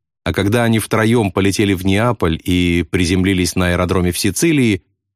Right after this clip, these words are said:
Ор принялся неистово дергать Ясариана за руку, увидев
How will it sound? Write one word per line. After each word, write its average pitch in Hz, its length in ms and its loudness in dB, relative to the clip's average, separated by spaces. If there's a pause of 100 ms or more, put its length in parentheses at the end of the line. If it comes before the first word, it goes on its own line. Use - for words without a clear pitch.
Ор 165 400 2
принялся 127 560 0
неистово 117 560 2
дергать 101 460 0
Ясариана 98 580 0
за 123 200 0
руку, 104 380 -2 (320)
увидев 120 480 0